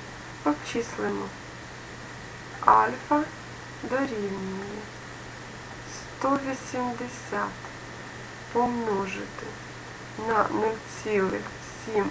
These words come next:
десятих пі, це в чисельнику, в знаменнику пі помножити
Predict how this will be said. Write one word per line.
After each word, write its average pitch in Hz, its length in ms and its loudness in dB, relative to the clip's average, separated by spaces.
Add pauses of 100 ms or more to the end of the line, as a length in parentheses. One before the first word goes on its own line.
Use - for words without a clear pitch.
(120)
десятих 202 920 0 (720)
пі, 233 120 2 (360)
це 220 160 6
в - 240 -6
чисельнику, 202 880 0 (600)
в - 100 -6
знаменнику 202 920 2 (260)
пі 214 60 -2 (880)
помножити 220 960 6